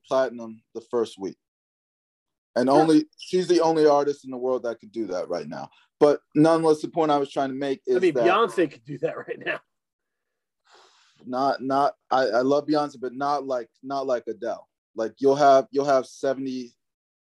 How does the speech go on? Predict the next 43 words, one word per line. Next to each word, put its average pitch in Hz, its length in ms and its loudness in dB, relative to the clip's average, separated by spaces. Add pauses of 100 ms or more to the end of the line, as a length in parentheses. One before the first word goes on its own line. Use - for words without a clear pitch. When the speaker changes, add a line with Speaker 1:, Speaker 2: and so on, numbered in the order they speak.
Speaker 1:
and 110 300 -8
eighty-year-olds 117 600 4
going 117 280 0
out 110 180 -2
to 110 100 -10
Walmart 107 500 0
buying 101 260 -2
Adele 92 300 -6
C - 200 -20
Ds. - 320 -20 (600)
Speaker 2:
Okay, 247 460 -6 (100)
well, 180 340 -6
that's 147 340 2 (200)
Speaker 1:
<laughs> - 280 -20
But, 156 320 6
Speaker 2:
I 143 240 4
mean, 135 60 2
Speaker 1:
um, 127 220 -10
Speaker 2:
yeah. 190 160 -8 (800)
Speaker 1:
and 156 100 -6
that's 170 200 2
just 151 160 -8
the 147 80 -14
nature 151 320 -6
that, 127 160 -2
that's 139 240 -2
who, 139 200 -8
that's 131 220 0
who 131 140 -14
she 139 140 -6
is. 139 180 0
But 120 180 -2 (400)
nonetheless, 175 340 2
what 156 120 4
I - 40 6
was 147 80 -4
gonna 151 280 0
say, 147 80 -4 (380)
to 156 160 0
kinda 170 340 0
tie 160 260 2
into 151 180 -6
your 131 120 -2